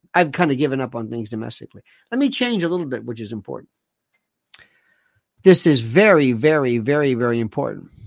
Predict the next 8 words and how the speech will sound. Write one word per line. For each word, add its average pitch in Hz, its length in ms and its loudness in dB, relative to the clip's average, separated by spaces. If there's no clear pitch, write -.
Very, 156 280 4
very 139 220 2
critical. - 420 -8
But 143 120 0
before 180 280 6
we 156 140 6
do 175 220 6
that, 101 200 -4